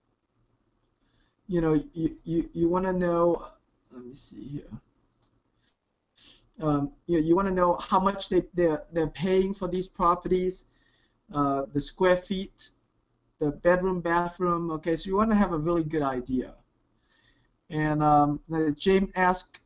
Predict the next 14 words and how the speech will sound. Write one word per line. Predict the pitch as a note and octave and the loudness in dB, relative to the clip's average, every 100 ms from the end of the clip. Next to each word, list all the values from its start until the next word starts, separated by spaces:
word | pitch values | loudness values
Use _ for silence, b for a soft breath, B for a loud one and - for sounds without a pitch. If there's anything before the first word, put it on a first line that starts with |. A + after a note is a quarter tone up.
| _ _ E3+ | _ _ -2
"We | F#3 | 2
are | F#3+ | 4
working | F3 F#3+ G3 G3+ F3+ - - | 4 0 0 -2 -2 -8 -6
the | E3+ | -6
following | - E3+ F3+ E3+ | -2 0 0 0
counties: | D3+ F3+ F3+ F3+ | -4 -2 -2 -2
Los | E3 D#3+ D#3 | -2 -2 -2
Angeles, | F3 F3+ F3+ F#3 F#3 - | -4 -4 0 0 0 -2
San | - E3+ E3+ | -4 -4 -4
Ben-, | E3 D#3 D3+ _ _ _ _ | -6 -8 -10 _ _ _ _
Ben-, | D#3+ D#3 - _ _ _ _ _ _ E3+ | -8 -8 -12 _ _ _ _ _ _ 0
Bonan-, | F3 F3 E3 E3 E3+ - _ _ _ _ _ _ _ | 2 2 -2 -6 -10 -12 _ _ _ _ _ _ _
Bernardino, | E3 E3 E3 E3 F3 F#3 G3 G#3 A3 - - | -4 -2 -2 0 0 0 2 0 -2 -6 -2
Dino, | G3 G#3+ A3+ | 2 2 0